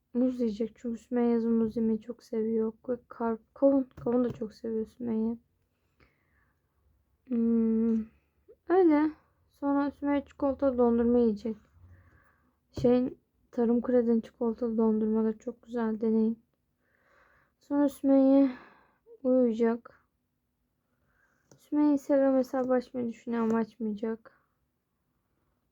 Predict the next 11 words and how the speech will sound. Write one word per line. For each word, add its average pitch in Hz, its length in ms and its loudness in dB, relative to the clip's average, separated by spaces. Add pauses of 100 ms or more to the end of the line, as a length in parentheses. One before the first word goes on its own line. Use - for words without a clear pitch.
(140)
Ondan 226 280 -2
sonra 226 500 -4 (2750)
Sümeyye, 247 640 2 (380)
Sümeyye 294 420 -6
böyle 277 260 4
olacak 226 400 -2
işte. - 240 -14
Y 240 200 -2
K 240 180 -6
S 247 180 -4
çalışacak. 233 720 -10